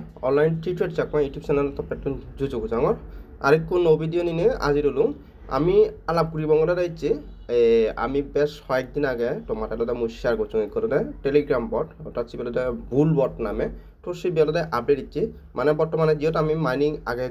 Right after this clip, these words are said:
করতাম, সে তিন দলাতে হনা ইচ্ছলাতে শো ন করে। তো সে আলাদা সলিউশন হি বা হি সমস্যা, তো সে আলাদা ভিডিও, উম, ডিটেলস আলোচনা করে দিম।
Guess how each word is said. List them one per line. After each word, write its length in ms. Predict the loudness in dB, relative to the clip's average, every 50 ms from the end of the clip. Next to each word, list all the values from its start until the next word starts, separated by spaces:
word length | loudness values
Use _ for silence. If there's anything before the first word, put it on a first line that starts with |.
| -6 -6
করতাম, 400 | -6 -4 -2 -2 -2 -2 -4 -6
সে 180 | -6 -6 -6
তিন 160 | -4 -4 -4 -2
দলাতে 260 | 0 0 0 -2 -4 -4
হনা 180 | -2 -2 -2 -2
ইচ্ছলাতে 420 | -2 -2 -2 0 0 2 2 0
শো 200 | 0 2 4 4
ন 100 | 4 2 0 -4
করে। 160 | -6 -6 -8 -10 -14 -14 -10 -6
তো 120 | -4 -4
সে 120 | -2 0 0
আলাদা 300 | 0 0 0 0 0 -2 -2 -6 -10 -6
সলিউশন 380 | -4 -2 -2 0 2 2 2 2
হি 260 | 0 -6 -10 -10 -8 -6 -4
বা 80 | -4 -4 -6
হি 80 | -8 -10
সমস্যা, 400 | -8 -6 -8 -8 -8 -8 -8 -8 -8 -10 -16 -20 -16 -10 -8
তো 80 | -8
সে 140 | -4 -2 0
আলাদা 200 | 0 0 0 -2
ভিডিও, 240 | -4 -4 -4 -2 -2
উম, 380 | -2 -4 -6 -6 -6 -4 -4
ডিটেলস 320 | -2 -2 0 0 0 0 0
আলোচনা 260 | -4 -6 -6 -6 -6
করে 140 | -4 -4 -2
দিম। 160 | 0 -2 -2